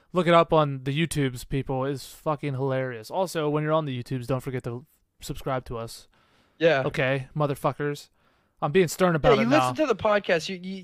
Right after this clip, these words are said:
Speaker 2: you take the time to listen to our podcast, but you're not gonna actually follow us and be like, "Oh, you know what? Hey, hey, I just got a tweet from, oh my goodness, these guys are gonna be on." Well, I'm gonna check in on 'em. Or, I'm busy right now, but I'm gonna listen to the YouTube
Speaker 1: Oh,
Speaker 2: vod,
Speaker 1: wow.
Speaker 2: whatever,
Speaker 1: Uh,
Speaker 2: you know?
Speaker 1: they're, they're,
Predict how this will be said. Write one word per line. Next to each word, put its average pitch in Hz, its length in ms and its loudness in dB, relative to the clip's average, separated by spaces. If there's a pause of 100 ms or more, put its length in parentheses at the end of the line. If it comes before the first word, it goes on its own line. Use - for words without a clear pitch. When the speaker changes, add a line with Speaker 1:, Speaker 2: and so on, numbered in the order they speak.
Speaker 2:
you 196 60 -6
take 220 220 0
the 214 80 -4
time 196 240 0
to 185 60 -4
listen 165 180 -6
to 175 120 -2
our 160 100 2
podcast, 151 480 -4
but 139 80 -8
you're 139 100 -6
not 139 200 -4
gonna 135 180 -2
actually 131 260 -6
follow 120 380 -4
us 117 100 -12
and 117 80 -16
be 120 100 -8
like, 117 200 -4 (240)
"Oh, 285 180 6
you 175 140 2
know 214 200 4
what? 220 160 2
Hey, 220 180 -4
hey, 214 260 0
I 202 100 2
just 214 160 -8
got 214 140 -2
a 185 40 -12
tweet 233 220 -10
from, 185 120 -10 (140)
oh 269 120 -4
my 269 100 2
goodness, 254 300 -4
these 196 160 -12
guys 220 180 -2
are 214 40 -12
gonna 220 120 -8
be 208 160 -8
on." 220 220 -2 (240)
Well, 185 240 -4
I'm 156 160 -2
gonna 175 160 2
check 196 260 -2
in 240 140 0
on 143 160 2
'em. 131 160 -6
Or, 147 200 0
I'm 170 200 -2
busy 220 260 -2
right 226 240 0
now, 202 220 2
but 190 160 -2
I'm 175 80 -2
gonna 170 160 0
listen 190 240 -4
to 196 100 -6
the 190 80 -4
YouTube 214 400 -4
Speaker 1:
Oh, 262 140 4
Speaker 2:
vod, - 0 -
Speaker 1:
wow. 240 400 4
Speaker 2:
whatever, 170 220 -4
Speaker 1:
Uh, 214 260 8
Speaker 2:
you 147 80 -4
know? 180 60 -8
Speaker 1:
they're, 214 140 2
they're, 226 140 0